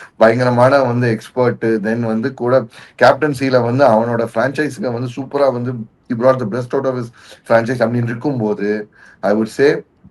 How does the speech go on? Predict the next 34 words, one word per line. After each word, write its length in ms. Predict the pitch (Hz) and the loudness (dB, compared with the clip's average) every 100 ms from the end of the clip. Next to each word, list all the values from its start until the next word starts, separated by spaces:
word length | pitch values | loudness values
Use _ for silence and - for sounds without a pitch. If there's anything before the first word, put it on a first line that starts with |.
| - | -6
ஸ்ரேயாஸ் 340 | - 123 139 123 | 0 4 4 4
ஐயர் 240 | 117 107 | 0 0
தான் 180 | 110 156 | 2 2
நீங்க 240 | 143 110 | 0 -2
வந்து 360 | 101 104 131 107 | -4 -2 -2 -2
வச்சிருக்கணும். 520 | 98 135 120 123 151 - | -2 -4 -2 -6 -6 -6
சுப்மன் 260 | 113 107 110 | -6 -4 -4
கில் 200 | 127 160 - _ _ | -6 -8 -14 _ _
தேவை 280 | 104 120 147 | 4 4 4
கிடையாது 300 | 135 120 170 | 2 2 2
டி 140 | 170 | 0
ட்வென்டி 280 | 190 202 165 | 0 2 2
செட்டப் 260 | 120 113 104 | 0 -4 -6
பொறுத்த 120 | 101 | -8
வரைக்கும். 340 | - 92 87 - _ _ - - | -8 -10 -12 -20 _ _ -20 -8
ஏங்க, 260 | 123 127 95 | 0 2 2
மூணு 340 | 107 160 190 | 2 4 4
டிஃபரெண்ட் 480 | 151 117 135 190 185 | 4 0 0 2 4
ஐ 160 | 139 147 | 4 2
பி 140 | 156 | 2
எல் 40 | 160 | 2
டீமை 320 | 127 131 151 | 0 -4 -2
ஃபைனல் 240 | 139 143 | -2 -2
கூட்டு 220 | 135 127 | -4 -4
போயிருக்காருங்க. 380 | 113 107 104 92 | -4 -2 -2 -4
இதுக்கு 340 | 98 113 147 147 | -4 -4 -4 0
மேல 200 | 156 160 | 2 2
வேற 120 | 117 | 0
என்னங்க 240 | 117 120 | -2 -6
வேணும்? 280 | 98 85 85 _ _ _ _ _ _ _ _ - | -8 -12 -18 _ _ _ _ _ _ _ _ -6
டெல்லி 240 | 104 139 | 0 2
கேபிட்டல்ஸ் 360 | 151 139 156 156 | 4 2 2 -4
கூட்டு 220 | 131 117 | -6 -4
போயிருக்காரு, 480 | 110 104 98 95 | -2 -2 -2 -2